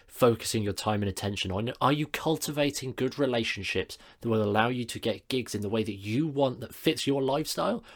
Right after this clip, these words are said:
or are you obsessing over something different? There's a really great quote, and I, I actually can't remember who said it. Um, it was on a podcast,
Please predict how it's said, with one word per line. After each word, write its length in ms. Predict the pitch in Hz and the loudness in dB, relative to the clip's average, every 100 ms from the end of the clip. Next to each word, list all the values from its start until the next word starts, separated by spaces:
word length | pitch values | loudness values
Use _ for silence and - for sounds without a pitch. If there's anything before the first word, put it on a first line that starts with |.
| - | -8
or 160 | 123 127 | 2 2
are 100 | 131 | 2
you 220 | 123 139 | 0 0
obsessing 640 | 120 - - 123 - 135 120 | 2 2 2 0 0 -2 0
over 520 | 113 110 107 104 101 - - | 2 2 4 0 0 -10 -10
something 420 | - 113 101 104 | -2 -2 0 -4
different? 460 | 95 107 - 90 87 - - _ _ - | -2 -4 -4 -10 -10 -16 -20 _ _ -4
There's 120 | 120 | 0
a 60 | 120 | 2
really 180 | 127 | 2
great 320 | 117 123 113 - | 4 4 2 2
quote, 240 | 131 110 | 0 2
and 80 | 101 | 2
I, 140 | 107 | 0
I 100 | - | 2
actually 280 | 120 147 160 | 4 4 0
can't 220 | - 143 | 2 2
remember 500 | 127 120 127 120 117 - - - _ - - | 2 0 0 2 0 0 -10 -20 _ -8 2
who 180 | 123 113 | 4 4
said 360 | - 131 123 | 4 4 4
it. 180 | 92 67 - - - - | 2 -4 -12 -20 -20 -12
Um, 360 | 110 101 95 95 | 0 2 2 0
it 80 | 117 | -2
was 120 | 107 | 2
on 100 | 120 | 2
a 40 | 113 | 2
podcast, 680 | - 117 - 98 90 - | 2 0 0 -2 -2 -6